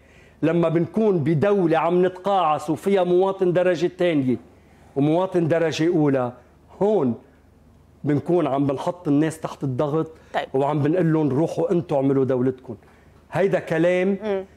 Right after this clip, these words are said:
Speaker 1: وهيدا بينطبق على السياسة. لما بتطلع بالسياسة أو بدي ناقش الملف الرئاسي أو حيالله ملف بيشبهه.
Speaker 2: بس بدك
Speaker 1: ما
Speaker 2: تسكر هيدا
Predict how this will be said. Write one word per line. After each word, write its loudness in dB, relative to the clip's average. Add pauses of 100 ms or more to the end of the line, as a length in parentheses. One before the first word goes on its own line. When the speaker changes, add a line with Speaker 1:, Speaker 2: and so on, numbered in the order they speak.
(120)
Speaker 1:
وهيدا 0
بينطبق 0
على -2
السياسة. -4 (560)
لما 2
بتطلع 0
بالسياسة -2
أو 2
بدي 0
ناقش 2
الملف 0
الرئاسي 0 (520)
أو 0
حيالله 0
ملف 0
بيشبهه. -4 (420)
Speaker 2:
بس 0
بدك 2
Speaker 1:
ما -2
Speaker 2:
تسكر -2
هيدا 0